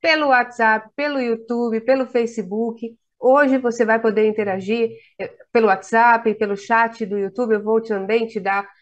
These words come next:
o telefone que você pode mandar sua mensagem pra gente. É um prazer enorme ter você aqui novamente, poder contar com a sua doce companhia.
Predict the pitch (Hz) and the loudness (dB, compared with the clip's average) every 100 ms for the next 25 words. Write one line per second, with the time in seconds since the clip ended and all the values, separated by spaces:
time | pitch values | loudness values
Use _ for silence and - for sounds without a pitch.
0 | _ 214 214 208 196 220 214 208 202 202 | _ -6 -2 -2 0 2 2 2 -2 -6
1 | - 202 202 190 190 190 196 196 196 196 | -2 0 2 0 0 -2 -4 -4 -2 -2
2 | 190 196 202 190 180 185 214 214 262 262 | -2 -2 -2 -2 -4 -4 -4 0 2 2
3 | 226 294 311 247 254 311 277 247 233 214 | 2 2 2 2 2 2 0 -2 -2 -2
4 | 208 226 214 196 - 226 208 196 190 185 | -4 -2 -2 -4 -6 -4 -6 -6 -6 -2
5 | 220 247 277 - _ _ 196 220 269 269 | -2 -2 -10 -16 _ _ 0 2 2 2
6 | 262 262 254 247 240 240 - 226 220 208 | 2 2 2 2 2 0 -2 -2 -2 0
7 | 254 | 0